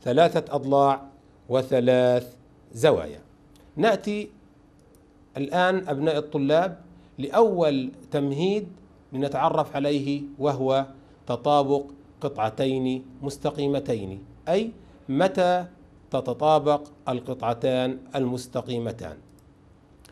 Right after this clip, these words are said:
لاحظ عزيزي الطالب، يوجد لدينا قطعة مستقيمة ألف باء طولها أربعة سنتي، وأيضًا يوجد لدينا قطعة مستقيمة جيم دال أيضًا طولها أربعة سنتي.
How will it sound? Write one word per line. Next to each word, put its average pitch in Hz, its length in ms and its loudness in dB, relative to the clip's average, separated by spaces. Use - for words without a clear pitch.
لاحظ 185 360 2
عزيزي 143 340 0
الطالب، 143 460 -2
يوجد 147 520 2
لدينا 120 640 2
قطعة 160 260 -2
مستقيمة 131 560 -2
ألف 117 340 -6
باء 127 260 2
طولها 120 420 -4
أربعة 107 260 -4
سنتي، 127 500 -4
وأيضًا 156 380 2
يوجد 147 680 2
لدينا 127 680 0
قطعة 160 300 -2
مستقيمة 135 640 -4
جيم 120 260 -4
دال 113 340 0
أيضًا 143 280 2
طولها 127 460 -2
أربعة 113 300 -4
سنتي. 139 500 -4